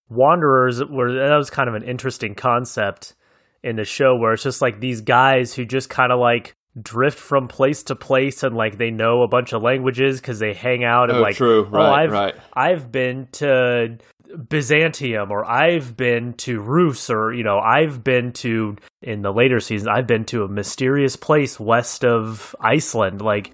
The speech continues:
Speaker 2: Right.
Speaker 1: it's, like, just these guys who just kind of, and they are almost seen as, like, kind of quasi-supernatural just because they, like, know all these languages and just know about stuff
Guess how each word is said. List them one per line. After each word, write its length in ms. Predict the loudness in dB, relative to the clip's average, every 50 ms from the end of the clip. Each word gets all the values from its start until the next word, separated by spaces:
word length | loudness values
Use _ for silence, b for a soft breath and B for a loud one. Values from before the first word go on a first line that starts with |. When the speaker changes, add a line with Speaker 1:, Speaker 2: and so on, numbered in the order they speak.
| -14 -6
Speaker 2:
Right. 680 | 0 4 6 6 8 8 8 6 6 6 4 2 0 -2 -6 -8
Speaker 1:
it's, 200 | -8 -6 -2 0
like, 180 | -2 -2 0 -2
just 200 | -6 -8 -6 -4
these 200 | -4 -4 -4 -2
guys 480 | 0 2 2 2 2 2 0 -2 -4 -6
who 120 | -8 -8
just 260 | -6 -6 -8 -8 -8 -6
kind 260 | -4 -4 -2 -2 -2
of, 500 | -4 -4 -6 -8 -12 -18 -20 -20 -20 _ _ _ _ _ _ _ -4
and 280 | -2 -2 -2 -2 -2 0
they 260 | 0 2 2 2 2
are 140 | 2 2 2
almost 420 | 2 0 0 0 -2 -4 -4 -6
seen 360 | -10 -10 -8 -6 -6 -6 -4 -4
as, 280 | -4 -4 -6 -6 -4 -4
like, 320 | -2 -2 -2 -4 -10 -18 _ _ _ _ _ _ _ _ _
kind 260 | -8 -4 -2 0 2
of 380 | 2 0 0 -4 -10 -16 -18 -18
quasi-supernatural 1500 | -18 -6 0 2 4 4 4 4 4 2 2 2 0 -2 -4 -6 -6 -4 -4 -4 0 2 2 2 2 0 0 -2 -2 -2
just 240 | -4 -8 -8 -6
because 400 | -6 -8 -4 0 0 0 0 0
they, 180 | -2 -2 -2 -2
like, 380 | -4 -4 -2 -2 -2 -2 -4 -6
know 220 | -4 0 2 4
all 80 | 4 2
these 180 | 2 -2 -2 -2
languages 380 | -2 -2 0 -2 -2 -2 -4 -6
and 200 | -4 -6 -4 -2
just 220 | -4 -4 -4 -6
know 360 | -8 -4 0 2 2 2 2 2
about 300 | 2 0 0 -2 -2 -6
stuff 580 | -10 -6 -2 0 2 0 0 -2 -8 -18 -20